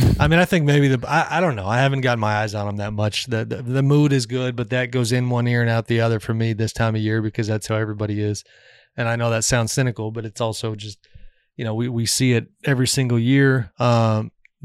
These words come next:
they, they have some really interesting lineups. They've got, you know, when you roll, they had a bunch of three guard stuff that they rolled out the other day.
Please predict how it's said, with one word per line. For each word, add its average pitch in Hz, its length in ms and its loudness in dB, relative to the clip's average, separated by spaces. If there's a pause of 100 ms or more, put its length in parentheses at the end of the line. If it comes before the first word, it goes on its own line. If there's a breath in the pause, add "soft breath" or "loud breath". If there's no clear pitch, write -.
(200)
they, 170 420 0
they 190 180 0
have 233 280 2
some 160 240 2
really 156 300 4
interesting 139 460 -2
lineups. 127 420 -4
They've 139 180 0
got, 151 260 4 (360 loud breath)
you 131 80 -4
know, 131 160 2
when 131 180 0
you 156 160 0
roll, 151 280 4 (100)
they 143 280 -4
had 190 120 4
a 160 40 2
bunch 139 220 0
of 123 60 -2
three 156 220 2
guard 120 260 2
stuff 123 300 -2
that 113 180 -4
they 117 160 -2
rolled 120 240 2
out 120 180 2
the 120 100 0
other 113 140 -2
day. 127 400 0